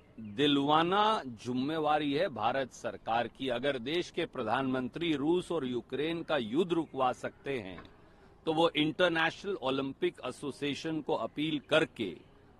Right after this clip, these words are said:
हमारा मेडल, जो हमारा अधिकार है, ये मेडल देश का है, विनेश का नहीं, वो मेडल वापस क्यों नहीं मिल सकता?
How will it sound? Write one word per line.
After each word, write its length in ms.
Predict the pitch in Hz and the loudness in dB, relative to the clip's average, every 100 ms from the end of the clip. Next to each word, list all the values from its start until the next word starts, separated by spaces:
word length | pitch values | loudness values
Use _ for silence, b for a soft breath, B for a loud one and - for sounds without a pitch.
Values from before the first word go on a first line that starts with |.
| - | -6
हमारा 440 | 135 160 180 208 | 0 6 8 8
मेडल, 420 | 190 147 160 190 175 | 6 2 0 2 2
जो 120 | 165 | 0
हमारा 440 | 139 147 165 165 | 0 2 4 4
अधिकार 500 | 131 131 120 143 131 | 4 0 2 4 4
है, 120 | 113 | 0
ये 160 | 131 151 | 0 0
मेडल 580 | 131 135 147 214 247 - 107 | 0 0 2 2 2 -2 -4
देश 340 | 135 160 - | 0 0 -2
का 220 | - 151 | 0 2
है, 160 | 139 170 | 2 0
विनेश 420 | 131 131 135 - | -2 -4 -6 -8
का 160 | - 107 | -8 -8
नहीं, 260 | 90 85 85 - - - - - | -8 -16 -20 -20 -20 -20 -20 -10
वो 80 | 147 | -4
मेडल 360 | 123 135 170 143 | 0 0 0 0
वापस 420 | 104 - 165 - | -2 -6 -8 -8
क्यों 180 | 175 170 | -6 -4
नहीं 240 | 123 156 | -2 -2
मिल 180 | 160 131 | 0 -2
सकता? 480 | - 120 - 160 | -2 -8 -2 2